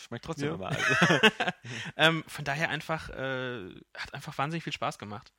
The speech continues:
Speaker 3: Und gerade halt, äh, um mal kurz zu sagen, ich meine, es ist jetzt in den U S A auch schon, ähm, offiziell auch draußen. Ähm, für uns Videospieler ist es halt schon nochmal halt mehr, weil es, äh,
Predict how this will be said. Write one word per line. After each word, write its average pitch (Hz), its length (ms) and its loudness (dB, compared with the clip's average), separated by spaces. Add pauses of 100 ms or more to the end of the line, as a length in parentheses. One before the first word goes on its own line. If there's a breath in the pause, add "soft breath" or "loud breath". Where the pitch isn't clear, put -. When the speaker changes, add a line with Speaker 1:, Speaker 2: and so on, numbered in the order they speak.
(560 soft breath)
Speaker 3:
Und 131 160 -10
gerade 131 260 -2
halt, 143 220 -6
äh, - 100 -16 (400)
um 127 80 -14
mal 120 80 -10
kurz - 220 -10
zu 143 60 -10
sagen, 123 260 0
ich 120 120 -12
meine, 123 160 -6
es 123 100 -10
ist - 40 -8
jetzt 131 180 -4
in 131 60 -4
den 120 120 -6
U 110 40 -6
S 113 120 -8
A 110 140 -6
auch 110 100 -10
schon, 113 280 -12 (140)
ähm, 113 260 -8
offiziell - 400 -14
auch 131 100 -10
draußen. 127 400 -6 (540 loud breath)
Ähm, 117 340 -4 (1900)
für - 240 -6
uns 135 320 -4
Videospieler 170 920 -2
ist - 160 -6
es - 120 -12
halt 143 160 -4
schon 156 460 -4
nochmal 135 320 -2
halt 139 160 -6
mehr, 131 160 0
weil 123 120 2
es, - 220 -8
äh, - 320 -14